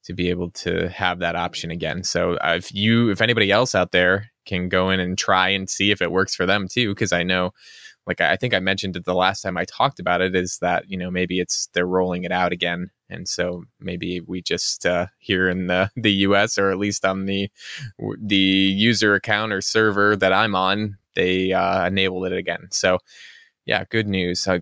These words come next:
across the board. I just, I don't see how the GoDaddy thing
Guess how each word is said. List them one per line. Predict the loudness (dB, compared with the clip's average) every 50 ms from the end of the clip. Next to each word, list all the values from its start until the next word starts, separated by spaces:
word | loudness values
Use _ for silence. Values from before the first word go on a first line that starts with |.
| -2 -4
across | -2 0 0 0 0 0 0 0 0 -2
the | -6
board. | -6 -2 0 0 2 2
I | 2 0
just, | 0 -2 -4 -4 -4 -4 -2
I | 0 0 2
don't | 2 0 -2 -2 -4
see | -2 -2 2 2 4 4 4
how | 2 2 2 2 2 2 2 0 -2 -4 -6 -6
the | -4 -2 -2 0 0 0 -2 -2 -2 -4 -4
GoDaddy | -2 0 0 0 0 0 0 -2 -2 -4 -6 -10 _
thing | -6 -6 -6 -6 -8 -14